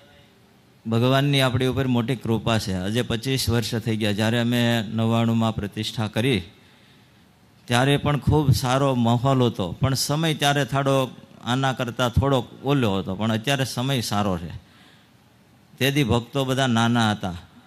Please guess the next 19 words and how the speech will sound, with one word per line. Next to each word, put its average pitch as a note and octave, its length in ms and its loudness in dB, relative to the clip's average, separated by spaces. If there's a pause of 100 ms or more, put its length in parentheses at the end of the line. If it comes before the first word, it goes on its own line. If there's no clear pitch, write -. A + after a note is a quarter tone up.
અને B2+ 520 -2 (840)
સંપત્તિ E3 600 -2
ઓછી C#3+ 500 2
હતી, F2+ 220 -8 (600)
પણ - 160 -2 (100)
છતાંય D3 260 0
ઉત્સવ D3+ 500 -2
બહુ C#3+ 200 0
સારો A#2 360 0
થયો G2 260 -2
હતો. - 140 -12 (760)
આજે C#3 200 0
ભગવાને C#3 480 0
બધાને C#3 400 0
બહુ C#3+ 220 0
ખૂબ D3 440 -2
સુખિયા C3+ 440 0
કર્યા G2 260 0
છે, F2 160 -10